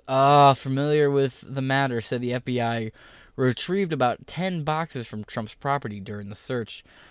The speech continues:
Trump was not in Florida at the time of the search. Will Trump's lawyers object?" Probably. <clears throat>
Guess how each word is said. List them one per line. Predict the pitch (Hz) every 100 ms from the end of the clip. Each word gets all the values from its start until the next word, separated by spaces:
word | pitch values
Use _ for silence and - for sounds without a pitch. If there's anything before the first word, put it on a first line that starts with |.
| _
Trump | - 214 190 117
was | - 123
not | 127 117
in |
Florida | 113 156 170 123
at | 107
the |
time | 104 117 104
of | 101
the |
search. | 104 - 156 110 - - -
Will | 113 143
Trump's | 156 - 113 104 - -
lawyers | 110 107 104 104 104 101 -
object?" | 113 127 143 101 - _ _ _
Probably. | - - 135 117 - 107
<clears throat> | -